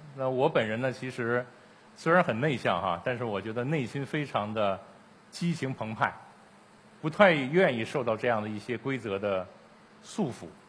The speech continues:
所以当时呢，我就跳出来说，我应该去接触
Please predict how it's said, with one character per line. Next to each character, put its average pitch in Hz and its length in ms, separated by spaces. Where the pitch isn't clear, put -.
所 151 80
以 - 0
当 175 200
时 151 160
呢， 147 140
我 120 100
就 123 80
跳 139 280
出 120 100
来 107 100
说， 127 480
我 117 140
应 143 140
该 170 120
去 165 200
接 208 280
触 143 300